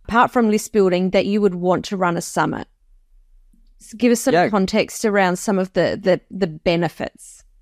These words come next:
Speaker 2: Yeah, great question. So as you alluded to, the first reason people normally run online summits is so they can build an email list, so they can monetize, right? For me, that was to reduce the risk, but also to reach more people.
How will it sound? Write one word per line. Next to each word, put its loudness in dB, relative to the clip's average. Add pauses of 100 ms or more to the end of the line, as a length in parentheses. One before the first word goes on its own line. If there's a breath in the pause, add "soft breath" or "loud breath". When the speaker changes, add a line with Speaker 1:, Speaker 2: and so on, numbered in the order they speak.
(560)
Speaker 2:
Yeah, 2
great 0
question. -2 (500)
So 0
as 2
you 2
alluded 0
to, 0
the -2
first -2
reason 0
people -2
normally 2
run 0
online 0
summits -2
is 0
so -2
they 0
can -4
build 0
an 0
email 0
list, -4
so -4
they -4
can -8
monetize, -10
right? -2
For -6
me, 2
that 0
was -4
to -8
reduce -2
the -6
risk, 0
but 0
also -2
to -6
reach -2
more -2
people. -2